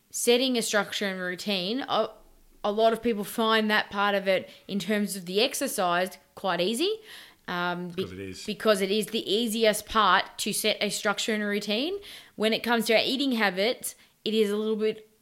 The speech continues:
Speaker 1: harder to often set that. So we know that. And the biggest tip I would give in that sort of situation would be, obviously go back to Matt's number one point, which is don't panic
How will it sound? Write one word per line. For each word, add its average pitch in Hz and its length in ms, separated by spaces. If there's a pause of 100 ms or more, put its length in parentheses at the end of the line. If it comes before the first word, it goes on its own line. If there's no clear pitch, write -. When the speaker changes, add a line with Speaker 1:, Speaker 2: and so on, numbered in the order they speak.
(120)
Speaker 1:
harder 156 420 (340)
to 220 240
often 196 300
set - 320
that. 170 240
So 185 320
we 196 180
know 208 240
that. 330 280 (220)
And 202 80
the 196 60
biggest 226 400
tip 247 140
I 226 80
would 208 200
give 208 200
in 196 180
that 220 180
sort 247 160
of 240 60
situation 233 800
would 202 180
be, 285 340
obviously 220 360
go 208 180
back 202 300
to 202 100
Matt's 202 300
number 208 240
one 202 240
point, 220 260
which 196 140
is 180 80
don't 175 240
panic 349 460